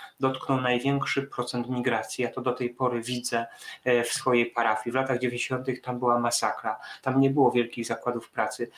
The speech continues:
Tam były wioski, z których ludzie nie mogli się wydostać, bo nie mieli samochodów. Mieli co najwyżej rowery. E, nie było komunikacji autobusowej,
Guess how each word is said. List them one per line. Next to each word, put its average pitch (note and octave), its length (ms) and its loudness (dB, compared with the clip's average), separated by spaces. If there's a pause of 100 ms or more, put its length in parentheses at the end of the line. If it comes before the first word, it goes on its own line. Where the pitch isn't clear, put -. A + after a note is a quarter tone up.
(180)
Tam C3 180 0
były A#2+ 220 2
wioski, C3+ 680 2 (180)
z - 100 -6
których B2+ 280 -2
ludzie C3+ 240 2
nie B2 120 0
mogli B2 240 2
się A#2+ 160 -2
wydostać, A#2+ 520 0
bo B2 100 0
nie B2+ 120 -2
mieli B2+ 200 6
samochodów. A2+ 800 -2 (240)
Mieli B2+ 240 4
co B2 140 -6
najwyżej B2 380 2
rowery. A#2 520 2 (360)
E, B2 420 4 (180)
nie C3 120 6
było C3 240 4
komunikacji B2 880 -2 (220)
autobusowej, A#2+ 920 2